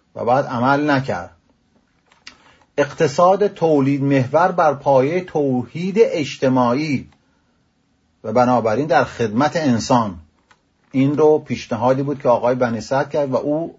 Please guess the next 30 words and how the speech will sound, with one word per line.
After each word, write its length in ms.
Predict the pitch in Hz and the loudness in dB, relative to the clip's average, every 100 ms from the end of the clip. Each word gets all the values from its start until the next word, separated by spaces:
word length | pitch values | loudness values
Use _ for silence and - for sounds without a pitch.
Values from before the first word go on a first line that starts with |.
| - | -6
اون 180 | 143 151 | -4 0
رو 60 | |
عنوان 500 | 156 135 120 139 135 | 2 2 4 2 2
کرد. 300 | 120 92 92 _ _ _ _ _ - | -2 -6 -8 _ _ _ _ _ 2
دانشگاه 680 | 131 135 135 135 - 165 175 | 4 4 2 -2 2 2 4
و 40 | |
رابطه 600 | 156 135 127 127 - 160 | 2 4 4 2 -4 -6
دانشگاهیان 960 | 160 139 127 120 - 123 113 110 143 175 | 0 2 2 -2 -2 -2 0 0 -2 2
و 80 | 160 | 0
روحانیان، 880 | 135 127 113 117 110 127 123 101 82 _ _ _ _ _ | 2 -2 0 -2 0 2 2 -2 -12 _ _ _ _ _
اینها 400 | 120 113 101 120 | -10 -8 0 0
رو 120 | 147 143 | 2 -2
همه 320 | 120 117 139 | -2 -2 -2
رو 80 | 135 | 0
در 220 | 123 107 | -2 -2
جهت، 380 | 107 110 113 110 101 - _ _ _ 123 | -6 -6 -4 -4 -4 -10 _ _ _ -8
اه، 200 | 113 113 | -6 -6
تحول 760 | - 120 113 113 104 131 185 147 | -6 -6 -2 -2 0 2 2 2
و 100 | 120 | 2
در 180 | 113 | 0
جهت 300 | 107 120 113 113 | -2 -4 -2 -2
رشد 400 | 107 113 - 113 | -2 -2 -4 -6
کشور 640 | - 107 127 143 175 185 - _ _ | -6 -4 0 2 2 0 -8 _ _
هماهنگ 800 | - - 120 123 117 107 147 170 | -14 -2 0 2 0 0 -2 -2
بنا 260 | 143 120 123 | -2 2 0
بود 220 | 131 147 | 0 -6
که 280 | - 156 156 | -2 0 0
صحبت 480 | - 123 95 120 123 | 0 0 2 -2 -2
کنن. 240 | 113 101 | -6 -8
چرا؟ 520 | - 170 175 139 131 | 0 4 4 2 -2